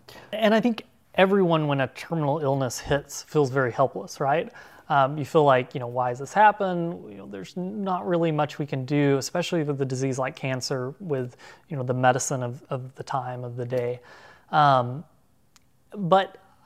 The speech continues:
I kind of realized that nuclear science was a powerful tool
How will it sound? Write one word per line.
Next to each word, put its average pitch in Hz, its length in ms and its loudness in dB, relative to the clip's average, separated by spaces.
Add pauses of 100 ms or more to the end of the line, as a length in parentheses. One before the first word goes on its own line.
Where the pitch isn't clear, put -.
I 233 120 0
kind 254 240 -2
of 180 300 -2
realized 170 580 6
that 139 400 4
nuclear 170 440 2
science 143 520 2
was 180 200 6
a 180 40 -2
powerful 131 400 0
tool - 360 -12